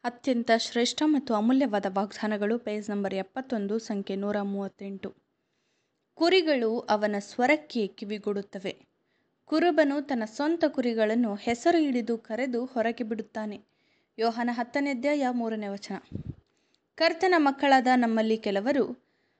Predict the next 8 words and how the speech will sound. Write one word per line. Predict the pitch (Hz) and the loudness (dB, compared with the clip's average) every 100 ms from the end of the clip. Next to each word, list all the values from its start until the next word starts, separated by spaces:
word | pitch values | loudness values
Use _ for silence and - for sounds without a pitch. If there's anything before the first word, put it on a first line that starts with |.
| _ | _
ಆತನು | 247 311 330 403 359 | 0 0 2 2 2
ನಮ್ಮ | 320 285 | 4 2
ಬಗ್ಗೆ | 247 247 233 254 | 2 0 2 2
ತೆಗೆದುಕೊಳ್ಳುವ | 254 214 226 262 262 240 233 220 247 | 2 0 0 0 0 0 2 2 2
ವಿಶೇಷ | 220 220 226 220 220 202 | 0 0 0 0 -4 -6
ಆಸಕ್ತಿಯನ್ನು | - 240 262 269 - - 220 208 | -4 -4 -6 -12 -12 -6 -6 -6
ತಿಳಿದುಕೊಳ್ಳಲು | 208 226 254 269 240 214 202 196 | -6 -4 -2 -4 -4 -2 -2 -4
ವಿಫಲರಾಗಬಹುದು. | 196 - 202 202 196 190 190 196 190 | -6 -4 -4 -4 -6 -6 -6 -8 -8